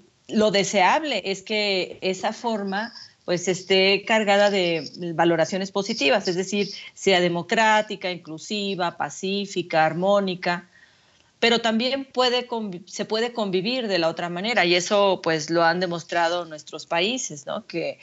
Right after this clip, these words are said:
que puede haber una convivencia, una, unas formas de interacción que están cargadas hacia el lado negativo.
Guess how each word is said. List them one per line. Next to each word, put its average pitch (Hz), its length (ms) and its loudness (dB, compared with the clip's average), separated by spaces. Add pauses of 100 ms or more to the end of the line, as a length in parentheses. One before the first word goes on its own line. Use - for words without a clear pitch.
(220)
que - 80 -14
puede 190 200 2
haber 196 160 4
una 196 200 -2
convivencia, 190 880 -4
una, 170 260 -10
unas 185 380 -2
formas 233 440 4
de 185 80 0
interacción 170 680 -2 (440)
que 190 80 2
están 202 280 0
cargadas 196 520 2
hacia 185 220 -6
el 170 80 -2
lado 170 200 -2
negativo. 180 640 -4